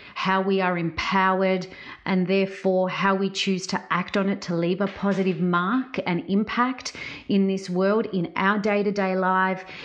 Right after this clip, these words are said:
in everything that we do, with all the people that we come into contact with. Let's start making a change now. Um, I've adapted and created the, uh, hashtag stay focused,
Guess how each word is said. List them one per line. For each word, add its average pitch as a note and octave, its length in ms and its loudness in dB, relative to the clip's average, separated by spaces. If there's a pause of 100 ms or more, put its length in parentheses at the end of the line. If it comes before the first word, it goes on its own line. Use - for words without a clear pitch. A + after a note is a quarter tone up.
(100)
in F3+ 180 -2
everything G3+ 520 0
that F3+ 220 -2
we G3+ 200 2
do, G3+ 300 0
with F#3 100 -2
all F#3+ 120 2
the F#3+ 80 -2
people G#3+ 500 0
that F3 280 -2
we G3 220 4
come G#3 180 0
into G3 220 0
contact F#3+ 560 -2
with. F3+ 300 0 (800)
Let's A#3 240 2
start A#3+ 260 2
making A3 320 0
a G3+ 60 0
change G#3 420 0
now. F#3 420 0 (440)
Um, F#3 440 2
I've F#3+ 360 2
adapted A#3 720 0
and F#3+ 160 0
created F#3+ 800 2
the, F#3 540 0
uh, F3 180 2
hashtag G3 720 0
stay G3+ 260 0
focused, G3 800 -2